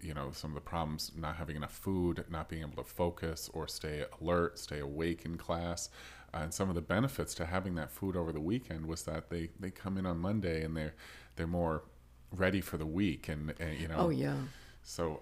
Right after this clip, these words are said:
Speaker 1: uh, people don't realize the, the deep impact that it has on a child's education, just having a full
Speaker 2: Uh,
Speaker 1: stomach.
Speaker 2: they have, there have been some, um, cohort studies. You can't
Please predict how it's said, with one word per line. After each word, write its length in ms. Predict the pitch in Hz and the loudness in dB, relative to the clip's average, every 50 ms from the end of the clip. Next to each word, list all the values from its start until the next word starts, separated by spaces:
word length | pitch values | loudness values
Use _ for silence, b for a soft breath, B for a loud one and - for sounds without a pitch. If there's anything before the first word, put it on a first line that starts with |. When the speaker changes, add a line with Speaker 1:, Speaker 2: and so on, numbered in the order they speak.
| - - | -4 -4
Speaker 1:
uh, 80 | 76 - - - - - | -4 -4 -6 -12 -16 -14
people 200 | - - 110 - | -4 -2 -2 2
don't 200 | 110 104 85 73 | 4 4 2 4
realize 540 | 82 98 110 117 107 95 82 80 80 - - | 4 6 8 8 8 8 6 4 4 0 -2
the, 340 | - 82 80 78 76 73 69 - - - | 0 0 0 2 0 0 -2 -6 -8 -8
the 220 | - 82 80 76 71 - - - - - - 90 | -6 -4 -4 -4 -6 -8 -14 -20 -18 -16 -12 -2
deep 300 | - 95 95 95 - - - | 0 2 2 2 0 -2 -4
impact 640 | - 95 101 104 107 - - 78 76 76 76 - - | -2 2 2 4 2 2 2 0 0 0 -2 -4 -4
that 120 | 78 76 | -2 -2
it 100 | 69 67 | -2 -2
has 300 | - 92 85 85 82 - - | -2 -2 -2 -2 -2 -4 -4
on 220 | - 82 78 76 | -4 -4 -4 -4
a 60 | 76 | -6
child's 380 | - - - 82 82 78 76 - | -6 -4 -4 -4 -4 -4 -4 -6
education, 680 | 73 71 - - - - - 110 131 123 - - 69 | -8 -8 -8 -10 -10 -4 -2 -2 0 0 -2 -4 -4
just 200 | 71 76 - - | -4 -4 -4 -4
having 260 | - - 80 156 - - | -2 -2 -2 -2 -4 -6
a 20 | |
full 200 | - - - - | -8 -8 -10 -8
Speaker 2:
Uh, 20 | |
Speaker 1:
stomach. 460 | - - - 170 - 110 - - - - - - b b b b b - | -6 -6 -4 -2 -2 -2 -4 -6 -8 -12 -16 -16 b b b b b -4
Speaker 2:
they 320 | 196 208 160 170 175 185 | 2 4 6 6 8 6
have, 460 | 180 190 180 151 143 143 147 160 170 | 6 6 4 4 2 0 -2 -2 4
there 220 | 180 175 175 170 175 | 6 8 8 8 6
have 260 | 165 180 165 151 151 | 4 4 2 2 2
been 260 | 170 160 156 151 147 | 4 4 4 4 4
some, 460 | 139 - - 139 131 143 139 139 139 - - | 2 2 2 2 2 2 0 -2 -4 -6 -10
um, 460 | - 151 131 123 131 131 139 139 151 151 - - b b b b b b b b b b - | -10 -6 -6 -4 -4 -4 -4 -4 -6 -8 -12 -18 b b b b b b b b b b -8
cohort 560 | - - 220 208 208 202 175 170 143 131 - - | 2 8 12 12 12 12 12 10 8 8 6 4
studies. 880 | - - - - 156 156 165 160 135 - - - 151 - - - - b b b b b b b b b - - | 0 0 4 4 6 6 8 6 6 4 4 2 0 0 -2 -4 -6 b b b b b b b b b -10 0
You 140 | - 139 - | 0 0 2
can't 360 | - 180 160 151 147 139 - | 4 4 6 6 6 4 2